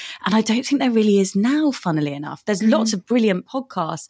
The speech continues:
Speaker 2: Mm-hmm.
Speaker 1: but I find myself wanting to listen to a weekly podcast between two friends who can fill me in on what's going on in the <laughs> news. I,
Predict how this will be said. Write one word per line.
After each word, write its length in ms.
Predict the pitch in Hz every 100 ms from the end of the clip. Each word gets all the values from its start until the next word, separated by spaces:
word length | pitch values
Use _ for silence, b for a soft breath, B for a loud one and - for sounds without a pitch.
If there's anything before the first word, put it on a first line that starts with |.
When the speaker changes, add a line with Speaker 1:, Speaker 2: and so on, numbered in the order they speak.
| B B
Speaker 2:
Mm-hmm. 260 | 175 190
Speaker 1:
but 140 | 185 -
I 220 | 220 262
find 260 | - 202 185
myself 420 | 175 175 170 -
wanting 320 | 165 147 151
to 80 | 156
listen 280 | 156 - 151
to 100 | 156
a 60 | 156
weekly 540 | 156 - - 151 151 _
podcast 420 | 165 160 151 147 -
between 280 | - 147
two 160 | 143 156
friends 320 | - 147 143
who 80 | -
can 120 | 156
fill 200 | 143 151
me 80 | 147
in 60 | 147
on 100 | 147
what's 180 | 147 -
going 180 | 151
on 80 | 147
in 80 | 151
the 60 | 165
<laughs> 100 | 202
news. 380 | - - - - 254 _ 480 494 427 381 -
I, 260 | 294 311